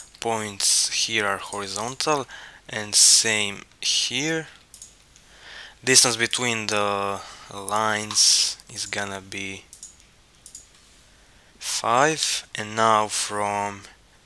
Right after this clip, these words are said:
from center line to the, let's use origin actually, uh, to the origin horizontally we have six hundred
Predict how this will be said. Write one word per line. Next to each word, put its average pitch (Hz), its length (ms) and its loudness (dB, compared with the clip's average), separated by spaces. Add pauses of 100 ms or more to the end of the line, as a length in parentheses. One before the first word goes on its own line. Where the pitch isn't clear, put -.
(1120)
from - 340 -4
center 131 640 2
line 143 400 -2 (460)
to 107 220 -2
the, 101 520 -4 (460)
let's 139 260 -4
use 113 200 0
origin 95 420 -2
actually, - 380 -2 (1600)
uh, 101 340 -12
to 107 120 2
the 110 100 6
origin 107 520 4 (420)
horizontally 113 800 0
we 120 160 -2
have 123 320 4 (300)
six - 720 2
hundred 107 480 0